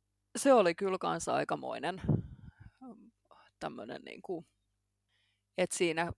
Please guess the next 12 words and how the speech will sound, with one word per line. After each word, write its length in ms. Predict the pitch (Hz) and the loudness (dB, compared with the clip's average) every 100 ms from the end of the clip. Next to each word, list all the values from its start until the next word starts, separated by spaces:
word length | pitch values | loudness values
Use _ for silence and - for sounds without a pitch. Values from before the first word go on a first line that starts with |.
| _ 151 | _ -6
siinä 300 | - 180 175 | -2 -2 4
käytiin 500 | 180 170 - 160 165 190 - | 4 4 -2 -6 -8 -10 0
aika 240 | 175 196 | 0 0
semmosissa 580 | 190 160 185 196 - 190 - _ _ _ | -6 -12 -12 -8 -4 -4 -6 _ _ _
syvissä 640 | - 214 185 185 - 170 | -4 -2 2 2 2 2
vesissä 480 | 156 170 165 - 156 | 2 0 -2 -4 -6
nimenomaan 600 | 151 147 143 - - 160 | -6 -8 -8 -6 -6 -4
tän 260 | - - - | -6 -6 -10
kaiken 380 | - - - - | -6 -6 -6 -10
tämmösen 380 | - - 180 - 170 - | -12 -12 -12 -12 -14 -16
moraalin 640 | - 165 170 165 160 143 - | -4 -2 2 2 2 0 -6
ja 260 | - - | -4 -6